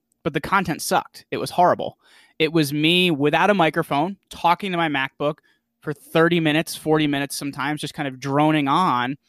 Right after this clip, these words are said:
And you get to the end and you'd be like, "What the hell just happened to me?" So it was kind of this just total absolute mess.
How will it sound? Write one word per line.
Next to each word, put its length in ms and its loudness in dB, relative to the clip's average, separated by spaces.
And 100 -2
you 60 0
get 140 -2
to 60 -14
the 140 0
end 160 4
and 80 0
you'd 60 0
be 100 2
like, 240 0
"What 340 -2
the 80 -4
hell 280 -2
just 160 -8
happened 320 -6
to 40 -12
me?" 240 -14
So 320 2
it 160 2
was 160 4
kind 260 -2
of 120 -2
this 180 -2
just 300 -8
total 640 0
absolute 640 -4
mess. 720 -6